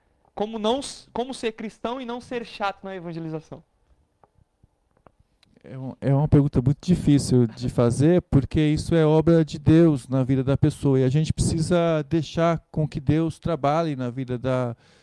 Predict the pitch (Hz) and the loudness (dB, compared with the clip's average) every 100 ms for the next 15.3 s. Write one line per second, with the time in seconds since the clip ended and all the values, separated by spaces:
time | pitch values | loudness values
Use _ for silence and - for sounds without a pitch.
0 | _ _ - 131 - 139 - 139 131 123 | _ _ -2 0 0 -2 -2 0 2 0
1 | 117 - _ _ _ - 127 131 127 127 | -2 -8 _ _ _ -2 2 4 6 6
2 | 127 127 127 127 135 135 165 175 180 170 | 4 4 4 2 0 2 4 6 4 2
3 | - - 143 143 131 151 185 196 190 143 | -2 2 4 6 6 4 4 2 2 4
4 | 160 214 240 233 208 160 - - - 67 | 4 4 4 4 6 4 0 -18 -16 -14
5 | - _ _ - 131 170 202 220 196 156 | -16 _ _ -6 2 4 4 2 0 -2
6 | 131 - - - 139 139 135 135 131 127 | -6 -14 -20 -8 -4 -2 -4 -4 -6 -8
7 | 123 123 - - - - 123 156 202 214 | -10 -12 -18 -20 -20 -16 -4 0 0 0
8 | 180 123 113 - 135 156 147 - - 117 | -4 -8 -12 -20 -12 -8 -8 -8 -14 0
9 | 151 196 214 190 160 - - - - 170 | 2 4 2 0 -2 -6 -18 -20 -4 -2
10 | - 196 165 190 185 214 196 165 151 - | 0 -2 -2 -2 0 0 0 -2 -6 -6
11 | 151 160 - _ _ - - 175 170 160 | -8 -8 -12 _ _ -10 -6 -6 -6 -8
12 | - - 139 139 135 - - 131 - 170 | -10 -8 -4 -4 -4 -8 -14 -10 -2 -2
13 | - 175 190 - - 180 165 - 160 170 | -2 -4 -2 -4 -8 -4 -4 -4 -4 -4
14 | 156 160 175 - 175 175 165 - 196 170 | -6 -6 -8 -6 -6 -6 -10 -10 -6 -4
15 | 160 156 - | -6 -8 -14